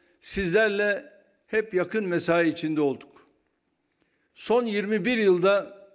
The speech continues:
hayat memat mesabesinde gerçekten kritik günler yaşadık. Nice badireleri aştık,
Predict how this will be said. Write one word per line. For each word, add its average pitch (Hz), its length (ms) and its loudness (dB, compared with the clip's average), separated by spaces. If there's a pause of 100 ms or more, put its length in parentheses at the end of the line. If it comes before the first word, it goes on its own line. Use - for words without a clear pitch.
(360)
hayat 214 440 0
memat 208 380 0
mesabesinde 180 1000 0
gerçekten 190 840 -2 (400)
kritik 196 480 -4
günler 185 520 0 (140)
yaşadık. 131 460 -8 (920)
Nice 220 440 0
badireleri 180 720 4
aştık, - 560 -4